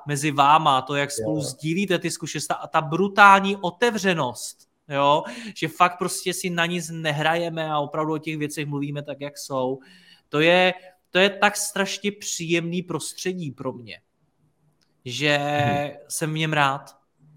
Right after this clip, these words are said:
Speaker 1: Jo, a já třeba mám za sebou i akce, které jsem dělal,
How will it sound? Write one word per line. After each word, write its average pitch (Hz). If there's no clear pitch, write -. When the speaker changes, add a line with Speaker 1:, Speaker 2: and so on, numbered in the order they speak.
Speaker 1:
Jo, 120
a 131
já 135
třeba 139
mám 143
za 143
sebou 143
i 143
akce, 143
které 139
jsem 143
dělal, 139